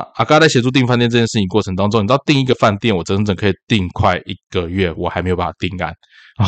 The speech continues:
这过程当中有很多的事情，包含说啊，比如说标案的不确定性啊，工程的调整啊，这是，这是跟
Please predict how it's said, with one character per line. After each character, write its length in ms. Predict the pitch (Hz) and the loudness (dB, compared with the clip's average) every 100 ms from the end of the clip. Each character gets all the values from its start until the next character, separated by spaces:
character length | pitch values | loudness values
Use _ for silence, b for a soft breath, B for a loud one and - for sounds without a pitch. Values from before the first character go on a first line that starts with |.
| 135 | 2
这 80 | 160 | 4
过 140 | 185 | 6
程 80 | 151 | 6
当 100 | 151 | 6
中 120 | 156 | 4
有 60 | 151 | 4
很 160 | 113 | 4
多 160 | 107 135 | 4 4
的 40 | 127 | 4
事 100 | 123 | 2
情， 120 | 104 | 4
包 120 | 113 | 4
含 120 | 107 | 4
说 140 | 110 117 B B B B | 4 2 B B B B
啊， 60 | 92 | 0
比 80 | 98 | 2
如 40 | |
说 120 | 107 | 2
标 180 | - 110 | 2 4
案 100 | 107 | 4
的 60 | 101 | 2
不 100 | 95 | 0
确 180 | - 113 | 2 2
定 180 | 110 104 | 4 0
性 280 | - 113 101 98 | 0 2 2 2
啊， 380 | 90 90 90 90 | 0 -2 -4 -2
工 200 | 110 113 | 0 0
程 180 | 104 90 | 0 -2
的 120 | 90 | -6
调 260 | - 92 98 | -2 -2 0
整 240 | 95 87 | -2 -2
啊， 240 | 87 87 | -4 -4
这 260 | 90 120 123 | 2 4 2
是， 80 | - | 0
这 100 | - | -2
是 80 | 120 | 0
跟 240 | 135 131 | 2 0